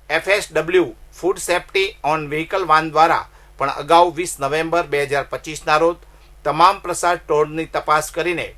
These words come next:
ફૂડ સેફ્ટી ઓફિસર દ્વારા સ્થળ પર જ ટેસ્ટિંગ કરી પ્રાથમિક ચકાસણી કરવામાં આવી હતી. વધુ સમાચાર માટે જોતા રહો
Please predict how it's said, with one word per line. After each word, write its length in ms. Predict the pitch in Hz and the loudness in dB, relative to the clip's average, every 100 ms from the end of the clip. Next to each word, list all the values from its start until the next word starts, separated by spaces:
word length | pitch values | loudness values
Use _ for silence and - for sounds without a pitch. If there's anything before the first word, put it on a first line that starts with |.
| - | -6
ફૂડ 160 | 180 208 | -2 -2
સેફ્ટી 400 | - 175 - 175 | -2 -4 -2 -4
ઓફિસર 440 | 135 156 147 156 | -4 -6 -6 -6
દ્વારા 380 | 147 165 160 98 - - - - - - - - - | -2 0 0 -2 -10 -20 -20 -20 -20 -20 -20 -20 -4
સ્થળ 280 | - 190 | 4 4
પર 300 | 202 202 208 | 6 2 2
જ 40 | 190 - | 0 -2
ટેસ્ટિંગ 420 | 165 160 196 196 | -4 -2 -4 -4
કરી 340 | 185 175 117 - - | -2 -2 -4 -8 0
પ્રાથમિક 460 | 165 175 214 214 | 2 2 -2 -6
ચકાસણી 500 | 202 180 190 - 208 | -6 -2 -2 -2 -8
કરવામાં 520 | 196 156 156 175 190 | -4 2 4 4 2
આવી 220 | 123 120 113 | 0 -2 -8
હતી. 260 | - 95 - - - | -10 -20 -20 -20 -6
વધુ 280 | 131 160 208 | 0 2 4
સમાચાર 500 | 196 185 202 214 202 | 4 2 4 4 4
માટે 280 | 165 160 147 | 2 2 -2
જોતા 340 | 143 143 175 | -2 4 8
રહો 300 | 175 180 - | 8 6 2